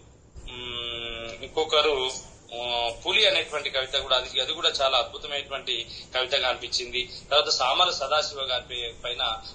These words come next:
నలుగురు వ్యక్తుల పైన అద్భుతమైనటువంటి పోయిటరీ ఉన్నది. ఇంకా చివరిగా ముగింపుగా, ముగింపులో చెప్పాల్సినటువంటి మాట ఏంటంటే, అనవరం దేవేందర్ గారి యొక్క కవితా శిల్పం అద్భుతమైనటువంటి శిల్పం. అనేక రకాల, ఆ, టెక్నిక్స్ వాడి దాన్ని ఎట్లా పాఠకులకు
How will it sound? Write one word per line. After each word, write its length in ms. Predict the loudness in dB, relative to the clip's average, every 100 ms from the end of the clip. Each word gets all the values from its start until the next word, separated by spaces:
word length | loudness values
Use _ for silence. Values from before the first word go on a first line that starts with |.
| -4
నలుగురు 280 | -4 -4 -6
వ్యక్తుల 300 | -6 -2 0
పైన 260 | 0 2
అద్భుతమైనటువంటి 920 | 2 2 -2 -8 -6 -4 -4 -6 -10
పోయిటరీ 420 | -2 -2 -2 -4
ఉన్నది. 400 | -2 0 0 0 -2 -6 -6
ఇంకా 220 | -2 4 4
చివరిగా 840 | 4 2 4 6 6 8 6 4 -2 -8
ముగింపుగా, 640 | -6 -6 -6 -4 2 2
ముగింపులో 680 | 2 -8 -10 -4 -2 -2 -4 -6
చెప్పాల్సినటువంటి 560 | 0 2 2 -6 -8
మాట 220 | -4 -2
ఏంటంటే, 460 | -4 -8 -8 -8 -8 -10 -12 -8 -2
అనవరం 380 | 4 4 4 -2
దేవేందర్ 320 | -4 0 2
గారి 220 | 4 2
యొక్క 280 | -4 -8 -4
కవితా 280 | -2 2 0
శిల్పం 400 | 0 -6 -2 0
అద్భుతమైనటువంటి 880 | 0 -2 -4 -2 -2 -4 -4 -4
శిల్పం. 340 | -2 -4 -6 -10 -10 -12 -4
అనేక 300 | 2 4 6
రకాల, 560 | 4 4 4 6 4 2 -6 -18 -6
ఆ, 320 | -2 -2 -2 -2
టెక్నిక్స్ 420 | -4 -2 -4 -4
వాడి 460 | 0 4 4 2 -4 -2
దాన్ని 240 | -2 -2
ఎట్లా 440 | -6 2 4 4 0 -14 -4
పాఠకులకు 640 | 2 2 0 -2 -4 -4 -6